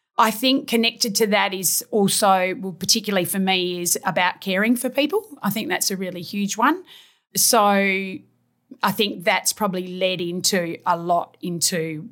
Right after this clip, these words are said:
what I do is caring for people. And the longer you do something, the more that I've been doing Body School, it's really about where I live and the people who live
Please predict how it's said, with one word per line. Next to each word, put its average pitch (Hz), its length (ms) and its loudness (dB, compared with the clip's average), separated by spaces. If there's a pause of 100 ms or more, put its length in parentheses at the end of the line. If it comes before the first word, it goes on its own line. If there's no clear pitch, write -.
(120)
what 175 180 -2
I 156 160 -6
do 117 380 -8
is 165 300 -4 (400)
caring 185 360 2
for - 160 -6
people. 247 680 -2
And 175 540 -2
the 214 160 0
longer 240 440 4
you 214 180 0
do 208 240 0
something, 190 420 0
the 180 60 -4
more 196 280 0
that 190 100 -2
I've 185 140 0
been 185 140 -2
doing 180 260 -6
Body 180 240 -6
School, 180 320 -2
it's - 220 -2
really 185 480 -2 (580)
about 170 680 0 (100)
where 196 220 4
I 170 120 -2
live 202 600 0
and 175 420 -2 (220)
the 185 140 -2
people 190 340 -2
who 180 160 -4
live 180 500 -6